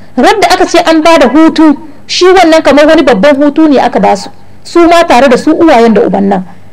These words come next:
Amma nan ga sai son shi. Mun zama raggaye, mun zama mu dai mun saka yara a wa akuyai. Ba ruwanmu,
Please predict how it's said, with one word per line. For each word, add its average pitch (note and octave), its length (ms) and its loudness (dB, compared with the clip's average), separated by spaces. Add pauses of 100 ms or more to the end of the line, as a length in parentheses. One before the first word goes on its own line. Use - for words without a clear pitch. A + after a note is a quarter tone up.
(280)
Amma A3 260 0
nan B3 240 2
ga A3+ 80 -2
sai A#3 180 0
son A#3+ 220 -2
shi. G3+ 360 -8 (600)
Mun B3 200 2
zama B3 240 2
raggaye, A#3 760 0 (400)
mun C#4 220 2
zama C#4 220 2
mu C#4+ 180 2
dai C#4+ 160 2
mun C#4 140 2
saka C#4+ 260 -2
yara B3 320 2
a A3 80 0
wa C4+ 160 2
akuyai. C4 640 0 (760)
Ba C#4+ 260 0
ruwanmu, D4 480 2